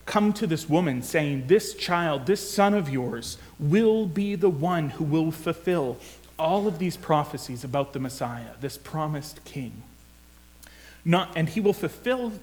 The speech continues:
those prophecies, not with children that will reign in perpetuity, but he will reign directly over his people forever.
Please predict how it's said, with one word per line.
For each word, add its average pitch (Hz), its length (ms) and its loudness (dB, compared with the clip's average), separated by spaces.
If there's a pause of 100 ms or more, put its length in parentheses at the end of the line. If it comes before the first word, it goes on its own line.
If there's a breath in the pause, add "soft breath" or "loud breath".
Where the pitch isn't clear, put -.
(460)
those 151 260 -2
prophecies, 127 920 -6 (480 loud breath)
not 185 320 2
with 196 260 -2
children 156 580 -4
that 123 140 -8
will 135 160 -4
reign 123 480 -6 (120)
in 135 160 -4
perpetuity, 127 800 -6 (380 loud breath)
but 123 120 -10
he 214 200 -4
will 214 220 -2
reign 139 500 -4 (140)
directly 127 760 -4
over 156 300 -2
his 160 260 -6
people 123 540 -12 (600 loud breath)
forever. 156 480 0